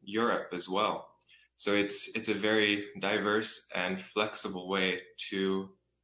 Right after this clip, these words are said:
um, host a class. And, uh, I've not found any trouble with it at all. In fact, it's been very encouraging to see brothers and sisters from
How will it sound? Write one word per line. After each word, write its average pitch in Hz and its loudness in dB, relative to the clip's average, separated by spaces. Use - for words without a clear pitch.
um, - -6
host - 0
a 113 -8
class. - -4
And, 95 0
uh, 104 -8
I've 101 0
not 104 0
found 104 0
any 101 0
trouble 120 0
with 95 0
it 92 0
at 87 0
all. 104 0
In 92 -2
fact, 92 -2
it's 90 -4
been 98 -2
very 95 2
encouraging 98 -2
to 95 4
see 98 -2
brothers 101 2
and 95 -8
sisters 107 -2
from 92 -4